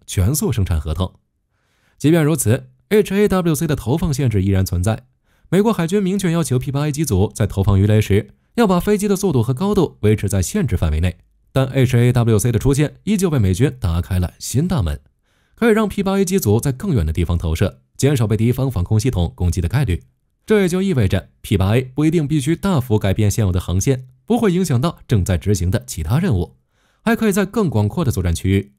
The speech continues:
可以携带大批飞行鱼雷充当炸弹卡车，为广大作战海域的其他反潜平台提供火力支持，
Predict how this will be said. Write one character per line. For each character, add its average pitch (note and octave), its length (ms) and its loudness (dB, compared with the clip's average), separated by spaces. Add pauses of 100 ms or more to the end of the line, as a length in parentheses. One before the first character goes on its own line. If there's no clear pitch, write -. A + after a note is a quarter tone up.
(120)
可 G#3 140 2
以 G3+ 40 6
携 A3 160 -2
带 F#3+ 100 0
大 F#3 180 -2
批 F3 240 -2
飞 - 240 -4
行 G2 180 0
鱼 F2+ 100 2
雷 F2 280 0
充 G#2+ 200 -2
当 - 300 -2
炸 G2 140 0
弹 E2+ 120 0
卡 C#2+ 160 -6
车， - 280 -2 (520)
为 A3+ 140 4
广 D#3 220 -2
大 G3 140 -2
作 C#3+ 120 -4
战 B2 140 2
海 F2+ 160 -2
域 G2 60 2
的 F#2+ 100 0
其 - 140 -6
他 D3 140 0
反 F#2+ 140 0
潜 F2+ 100 -2
平 G2 140 -2
台 F2 220 -2 (140)
提 F2+ 160 -4
供 F#2+ 160 0
火 E2+ 160 -2
力 E2+ 80 0
支 G2 120 0
持， F2 300 -2